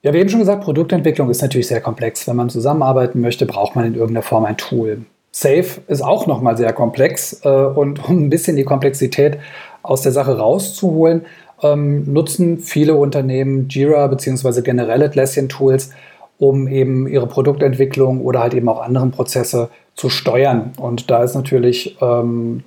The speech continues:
die Frage, wie kriege ich halt eben aber auch so ein Framework, das bestimmte Regeln und, ähm, ja, Events und alle möglichen Dinge eben mitbringt, tatsächlich nach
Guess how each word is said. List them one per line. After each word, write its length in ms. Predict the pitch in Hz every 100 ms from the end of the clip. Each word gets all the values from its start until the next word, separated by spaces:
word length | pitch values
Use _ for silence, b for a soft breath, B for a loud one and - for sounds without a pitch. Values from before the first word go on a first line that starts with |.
| _
die 80 | 123
Frage, 400 | - 117 123 131
wie 100 | 131
kriege 240 | - 160
ich 80 | 165
halt 140 | 151 127
eben 180 | 135
aber 160 | 127 123
auch 160 | 120 117
so 180 | 139
ein 320 | 120 113 113 117
Framework, 580 | - 175 135 175 196 196
das 180 | 147 -
bestimmte 480 | - 143 131 113
Regeln 680 | 104 110 151 170 185 190 190
und, 500 | 175 131 127 123 - 135
ähm, 540 | 123 120 120 117 120
ja, 200 | 120 123
Events 580 | 120 123 151 175 170 -
und 360 | 139 131 131
alle 140 | - 135
möglichen 360 | 135 131 131
Dinge 180 | 135 143
eben 200 | 127 117
mitbringt, 520 | 123 135 - 139 143 143 B -
tatsächlich 500 | 131 131 123 143 147
nach 220 | 127